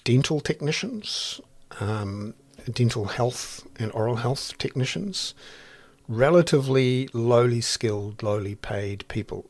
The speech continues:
in the context of what we've seen in the past. This is a massive widening and loosening of our migration settings for the health sector and,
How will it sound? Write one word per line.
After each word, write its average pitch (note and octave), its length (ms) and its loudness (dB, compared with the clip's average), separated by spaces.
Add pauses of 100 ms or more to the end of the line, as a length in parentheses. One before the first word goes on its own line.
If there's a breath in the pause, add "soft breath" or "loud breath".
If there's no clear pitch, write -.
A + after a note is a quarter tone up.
in G#2+ 160 2
the G2+ 240 -2
context - 580 -2
of G#2+ 80 -4
what G2+ 160 -6
we've G2 160 -10
seen G2+ 220 0
in F#2+ 80 -2
the F#2 60 -4
past. - 420 -8
This B2+ 80 0
is A#2+ 180 -2
a A#2 60 2
massive A2+ 640 0
widening A2+ 480 4
and G#2 180 -2
loosening G#2 460 -4 (100)
of G#2+ 280 -6
our G2+ 100 -4
migration G2+ 560 -4
settings F#2+ 400 -8
for - 160 -8
the F#2 80 -8
health A2+ 300 -4
sector D#3+ 380 -2 (840 loud breath)
and, A#2 500 2